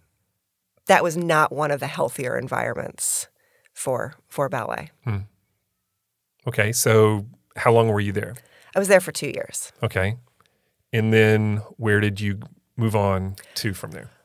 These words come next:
Speaker 1: Ultimately, I landed myself back in school,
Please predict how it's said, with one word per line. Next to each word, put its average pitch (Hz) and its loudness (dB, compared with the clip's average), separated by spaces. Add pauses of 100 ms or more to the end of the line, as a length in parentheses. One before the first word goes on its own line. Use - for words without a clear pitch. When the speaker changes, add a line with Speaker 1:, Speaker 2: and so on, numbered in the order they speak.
(920)
Speaker 1:
Ultimately, 214 2
I 170 0
landed 165 2
myself 160 0
back 151 -2
in 147 -6
school, 151 -2